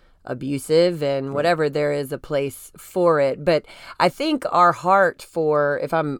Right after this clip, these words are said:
Speaker 1: understanding you correctly, is for those marriages that, you know, they're at an impasse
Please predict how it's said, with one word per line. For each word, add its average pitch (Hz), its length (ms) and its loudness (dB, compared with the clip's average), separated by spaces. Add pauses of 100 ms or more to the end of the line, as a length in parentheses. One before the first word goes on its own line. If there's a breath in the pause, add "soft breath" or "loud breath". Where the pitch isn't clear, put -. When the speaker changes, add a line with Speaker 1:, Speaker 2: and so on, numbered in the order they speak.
Speaker 1:
understanding 147 540 -4
you 147 160 -4
correctly, 135 580 -8 (420 soft breath)
is 175 560 2
for 262 240 -6
those 262 280 0
marriages 175 840 0
that, 156 360 -2 (580 soft breath)
you 202 140 -2
know, 151 380 2 (200)
they're 170 380 4
at 190 180 6
an 185 120 2
impasse 165 880 0